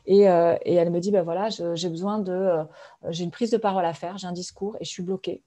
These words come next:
J'ai, euh, j'ai très peur, je pense que je vais bafouiller, euh, je pense qu'on va se moquer de moi. Est-ce que,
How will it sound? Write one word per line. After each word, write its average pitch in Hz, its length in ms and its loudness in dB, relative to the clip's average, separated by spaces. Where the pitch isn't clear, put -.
J'ai, 165 280 -4
euh, 160 60 -4
j'ai 160 140 -10
très 175 180 -14
peur, 175 320 -4
je 170 100 -14
pense 180 220 -14
que 170 80 -14
je 170 80 -8
vais 156 40 -6
bafouiller, 175 720 -4
euh, 170 160 -6
je 151 80 -12
pense 185 160 -10
qu'on 175 80 -6
va 170 80 -2
se 170 160 -10
moquer 180 180 -10
de 175 60 -10
moi. 180 260 -6
Est-ce 175 140 -12
que, 180 300 -8